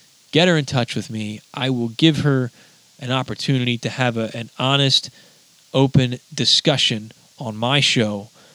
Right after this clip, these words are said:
so she can talk about this free from ridicule. And I'll report just the facts, just what she says on my platform,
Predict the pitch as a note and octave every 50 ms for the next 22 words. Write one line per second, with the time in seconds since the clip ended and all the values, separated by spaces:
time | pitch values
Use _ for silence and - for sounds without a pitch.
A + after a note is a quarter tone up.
0 | _ _ - - A#2 G#2+ - - C#3 - - B2 A#2 A#2 - _ _ _ _ _
1 | _ _ _ - - - F3+ E3+ - C3+ A#2 A2 G#2 - - A2 G#2+ - - -
2 | - - _ _ _ _ - - - - D3+ D#3 D3+ D3+ D3 D3 C#3 C3+ - -
3 | _ _ _ - C#3 B2 A#2 A#2+ A#2+ A#2+ A2+ - - A#2+ A2+ A2 G#2+ G#2+ - _
4 | - _ _ _ _ _ _ _ _ _ _ _ _ _ - B2 A#2 A2 A2+ A2+
5 | A2+ - - - C#3 B2+ A#2+ - C#3 D3+ D#3 - - D#3+ - - B2+ A#2+ A#2 C3
6 | - - - D3 C#3+ C#3 - D3 C3+ - - C3 - - - A#2 A2 A2 G#2+ -
7 | - - - _ _ _ - A#2+ A#2 A#2+ B2 B2+ C3 - - C3+ B2+ A#2+ - -
8 | B2+ A#2+ A#2 A#2 A2+